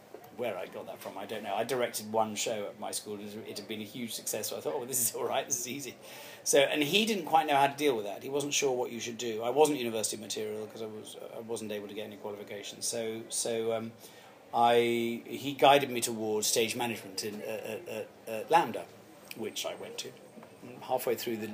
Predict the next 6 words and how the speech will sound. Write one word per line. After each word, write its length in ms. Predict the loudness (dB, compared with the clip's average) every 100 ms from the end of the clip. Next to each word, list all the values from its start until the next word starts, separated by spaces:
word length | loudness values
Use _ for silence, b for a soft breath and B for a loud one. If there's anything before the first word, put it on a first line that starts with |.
| -6
lambda 380 | -2 -2 -2 -6
course, 420 | -6 -4 -4 -4 -6 B B B B B B -14 -6
um, 360 | -2 -2 -2 -2
the 340 | 0 0 -2 2
overseas 480 | 4 6 6 4
students, 560 | 2 0 -8 -10 -6 -6